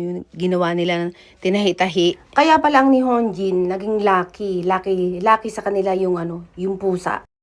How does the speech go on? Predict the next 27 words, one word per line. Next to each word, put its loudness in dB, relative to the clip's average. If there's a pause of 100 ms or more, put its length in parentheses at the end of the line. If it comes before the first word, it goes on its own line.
(180)
Kaya 6
meron 4
tayong 2
nakikita 0
na 0
yung -4
kumakaway, 0
yung 0
lucky 0
charm. -4
Lucky -8
charm -4
sa -6
kanila -2
yung -4
pusa. -6
Ayan -4
o, -4
di -4
ba? -8 (640)
Yun -4
pala 4
yun. 2 (240)
Two 4
years 4
ago 6
na 2